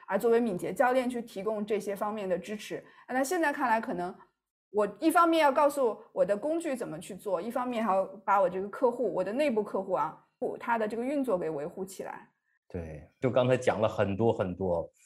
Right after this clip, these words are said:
Speaker 2: 呃，做的事儿啊，做的 A 啊，做的 B 啊。其实在企业中如何使用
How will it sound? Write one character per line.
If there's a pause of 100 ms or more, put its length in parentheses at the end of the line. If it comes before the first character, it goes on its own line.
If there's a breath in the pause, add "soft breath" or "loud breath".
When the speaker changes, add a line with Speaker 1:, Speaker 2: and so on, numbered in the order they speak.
(600 soft breath)
Speaker 2:
呃， (280)
做
的
事
儿
啊，
做
的
A
啊，
做
的
B
啊。 (840)
其
实
在
企
业
中
如
何
使
用